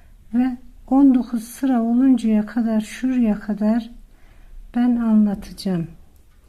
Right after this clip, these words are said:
Ee, örüp, bakın ördüm. Bakın nasıl örüyorum.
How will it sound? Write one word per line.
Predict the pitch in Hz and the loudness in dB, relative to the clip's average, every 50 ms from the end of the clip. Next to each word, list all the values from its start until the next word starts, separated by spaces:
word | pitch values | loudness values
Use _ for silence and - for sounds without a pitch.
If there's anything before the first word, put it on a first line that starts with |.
| - - _ - - - - _ - - _ - - - - | -20 -20 _ -20 -20 -20 -20 _ -20 -20 _ -20 -20 -12 -8
Ee, | 196 190 196 196 190 190 190 190 190 190 226 220 | -6 -6 -6 -4 -6 -6 -6 -6 -6 -8 -6 -4
örüp, | 240 247 214 240 226 226 - - - - - _ - - - - - - - - - - - - - - - | -4 -2 -2 -4 -6 -8 -12 -18 -20 -20 -20 _ -20 -20 -20 -20 -20 -20 -20 -20 -20 -20 -20 -20 -20 -12 -8
bakın | 226 214 214 - 202 180 - - - - - - - - - - - - | -8 -8 -6 -6 -8 -8 -8 -12 -18 -20 -20 -20 -20 -20 -20 -20 -14 -6
ördüm. | 226 233 226 226 214 - - 214 214 220 214 - - - - - - - - - - - - - - - - - - - - - - - - | -4 -2 -2 -2 -2 -2 0 0 2 0 0 -4 -10 -16 -20 -20 -20 -20 -20 -20 -20 -20 -20 -20 -20 -20 -20 -20 -20 -20 -20 -20 -20 -14 -12
Bakın | 208 208 - 214 214 | -10 -6 -2 0 0
nasıl | 220 220 214 - - 202 | 2 0 0 -4 -6 -6
örüyorum. | 180 175 175 165 165 160 160 | -6 -6 -6 -8 -8 -10 -14